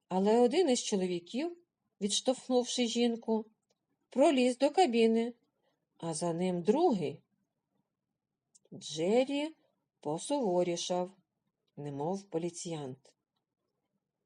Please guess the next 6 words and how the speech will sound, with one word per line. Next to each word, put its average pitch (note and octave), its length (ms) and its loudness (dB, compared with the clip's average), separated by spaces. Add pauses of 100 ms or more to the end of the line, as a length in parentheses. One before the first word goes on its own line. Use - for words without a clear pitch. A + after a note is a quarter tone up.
(400)
«Екіпаж A3+ 840 6
уже G#3+ 520 4 (460)
замовлений G#3 1080 4 (300)
цією G#3 560 4
пані, F#3 480 4 (280)
джентльмени». F#3 880 4